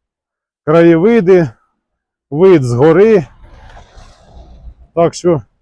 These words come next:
поки я вам розповідаю, ви підпишіться на мій канал обов'язково. Поставте лайки, вподобайки, пишіть коментарі. Ось такі місточки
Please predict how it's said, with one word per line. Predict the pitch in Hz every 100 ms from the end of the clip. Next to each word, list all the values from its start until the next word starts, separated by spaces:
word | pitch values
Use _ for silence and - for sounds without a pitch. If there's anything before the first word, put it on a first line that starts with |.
| _ _ _ _ _ _ _ _ -
поки | 165 202
я | 202
вам | 185 180
розповідаю, | 175 - - 180 170 208 185 147
ви | 147
підпишіться | - 139 165 - 185 - 170
на | 165
мій | 170
канал | 160 175 190 175
обов'язково. | 147 131 127 - - 120 104
Поставте | - 139 - 165 175
лайки, | 175 170 131 156
вподобайки, | - 165 165 180 165 147
пишіть | 143 135 170 131
коментарі. | 147 147 120 131 98 87 _ _ _ _ _ _ _ _ _ _
Ось | 147 147
такі | 147 135 151
місточки | 143 - 190 196 - - 165